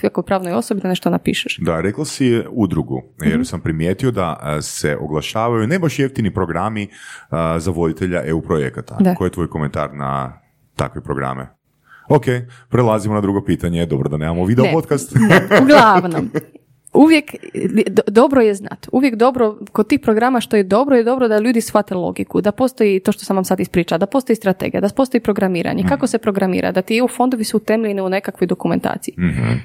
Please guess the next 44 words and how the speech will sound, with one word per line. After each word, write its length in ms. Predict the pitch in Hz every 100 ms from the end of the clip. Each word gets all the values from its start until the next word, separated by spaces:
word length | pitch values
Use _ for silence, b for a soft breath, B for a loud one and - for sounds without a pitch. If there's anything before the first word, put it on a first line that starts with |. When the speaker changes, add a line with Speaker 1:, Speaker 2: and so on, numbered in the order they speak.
| -
Speaker 1:
Dobit 320 | 175 226 262 254
ćete 180 | 233
znanje, 320 | 214 208 196 170
dobit 240 | 196 220
ćete, 460 | 220 220 208 190 202
evo, 240 | 202 185
to 180 | 185 208
da 100 | 185
nap-, 180 | 190 208
kako 220 | - 208 202
napraviti 340 | 202 190 185
logičku 320 | 185 185 -
matricu, 400 | 180 175 - -
šta 160 | - 208
su 100 | 214
prihvatljive, 460 | - - 202 - 190
neprihvatljive 500 | 180 185 185 190 180
troškove, 360 | - 185 180
puno 240 | 185 247 233
ćete 220 | 226 214
si 180 | - 220
olakšati 480 | 196 202 208 175 -
stvar 280 | - 226 262
što 140 | 233
se 60 | -
Speaker 2:
Da. 40 |
Speaker 1:
tiče 240 | 240 240 226 - _ -
metodologije. 680 | 262 285 262 240 165 165 - B B -
Kad 140 | 196
dobijete 380 | 214 196 175 180
projekt, 400 | - 277 302 302
onda 120 | 262
već 120 | 240
znate 300 | 233 247 233
šta, 160 | 214 220
šta, 200 | - 214
šta 220 | - 214
to 100 | 214
znači, 340 | 190 180 -
znaš, 180 | - 175
iz 100 | 202
hrvatskog 420 | - 202 180 175
na 60 | 175
naš, 300 | 160 - -